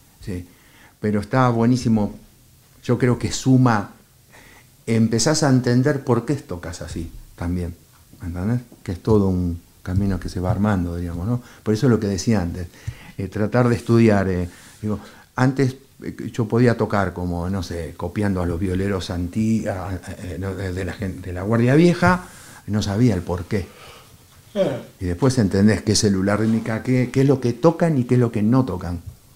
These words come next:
Speaker 2: Claro, claro,
Speaker 1: Y
Speaker 2: claro.
Speaker 1: cuál es la diferencia de esos violeros y los de ahora. ¿Cuál es la diferencia, entendés?
Speaker 2: Ahora tenés tu grupo, ¿no? Tenés un cuarteto tuyo.
Speaker 1: Tengo un cuarteto, sí, que
Speaker 2: ¿Y
Speaker 1: lo que
Speaker 2: qué
Speaker 1: pasa
Speaker 2: hacen?
Speaker 1: que yo hice, hice en el dos mil,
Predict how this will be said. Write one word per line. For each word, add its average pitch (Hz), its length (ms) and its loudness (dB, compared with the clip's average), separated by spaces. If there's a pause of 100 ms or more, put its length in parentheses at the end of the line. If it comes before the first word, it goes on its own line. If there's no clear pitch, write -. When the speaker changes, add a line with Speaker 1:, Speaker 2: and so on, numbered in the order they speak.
(120)
Speaker 2:
Claro, 69 260 -10
claro, 62 300 -12
Speaker 1:
Y 120 80 -4
Speaker 2:
claro. 101 120 -4
Speaker 1:
cuál 139 200 6
es 139 80 4
la 123 120 4
diferencia 117 720 2
de 110 160 4
esos 180 500 0 (240)
violeros 156 580 0 (140)
y 98 160 -2
los 92 180 -4
de 98 80 0
ahora. 92 320 0 (380)
¿Cuál 95 160 -10
es 90 60 -6
la 80 60 -8
diferencia, 85 500 -10
entendés? 95 320 -2 (500)
Speaker 2:
Ahora 202 240 0
tenés 139 240 -6
tu 120 140 -4
grupo, 120 320 0
¿no? 180 200 -2
Tenés 139 260 -4
un 135 80 -6
cuarteto 117 440 -6
tuyo. 202 160 -6
Speaker 1:
Tengo 170 220 6
un 175 80 6
cuarteto, 180 580 2
sí, 131 260 -2
que 120 260 -4
Speaker 2:
¿Y - 20 -6
Speaker 1:
lo 123 120 -2
que 131 80 -4
Speaker 2:
qué 175 60 0
Speaker 1:
pasa 202 200 2
Speaker 2:
hacen? - 80 -6
Speaker 1:
que 151 60 0
yo 151 320 0
hice, 139 420 -2
hice 123 420 2 (160)
en 117 160 4
el 110 460 2
dos 120 220 4
mil, 208 540 6